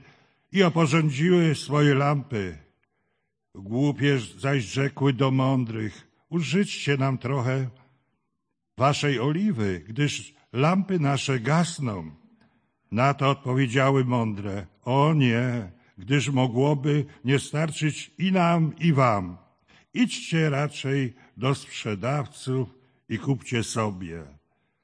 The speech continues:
A gdy one odeszły kupować, nadszedł oblubieniec i te, które były gotowe, weszły z nim na wesele i zamknięto drzwi.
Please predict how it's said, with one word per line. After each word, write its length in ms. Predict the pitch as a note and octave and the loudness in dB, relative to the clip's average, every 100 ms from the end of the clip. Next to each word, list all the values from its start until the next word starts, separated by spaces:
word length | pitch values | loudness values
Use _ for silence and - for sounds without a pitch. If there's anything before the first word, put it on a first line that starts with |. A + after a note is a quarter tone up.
| _ _ _ | _ _ _
A 120 | A2+ | -4
gdy 220 | C3+ F#3+ G#3+ | 0 2 4
one 220 | G3+ E3+ | 4 4
odeszły 500 | C#3 D3 D#3 - D3 | 4 4 2 0 -2
kupować, 920 | C3 G#2+ B2 D3 C#3+ C3+ C3 - - _ _ _ _ - | -4 -4 0 2 4 2 0 -6 -18 _ _ _ _ -6
nadszedł 720 | A2+ C3+ D3+ - D3 C#3+ - | 0 2 2 0 -2 -2 -2
oblubieniec 1200 | D3 C3+ C3 A#2 B2+ B2+ A#2+ B2 B2 - - - _ _ _ - | -2 0 0 0 0 0 0 -2 -6 -12 -20 -20 _ _ _ -4
i 140 | E3+ | -4
te, 500 | E3+ C3+ C3+ C3+ A#2+ - _ _ | 0 0 2 0 -4 -12 _ _
które 340 | _ - D#3+ D#3 | _ -2 0 2
były 260 | E3 D#3 | 2 2
gotowe, 680 | A#2+ B2 - C3 A#2 B2+ A#2+ | 2 0 0 0 0 -2 -2
weszły 460 | G2 E3 E3 D#3 | -2 -2 -2 -4
z 140 | A2 G#2 | -4 -4
nim 320 | B2 C3 B2 | -4 -2 -2
na 160 | A2+ G#2 | -4 -4
wesele 640 | G#2 - A2+ A#2 A#2 B2 - _ _ _ - | -6 -6 -4 -4 -4 -6 -10 _ _ _ -6
i 100 | A2 | -4
zamknięto 840 | F#2 A#2 B2 - C3+ F3 F3 D#3+ | 0 0 -2 -2 -2 -2 0 -2
drzwi. 460 | G#2 A#2 B2 F#2+ | -2 -2 0 0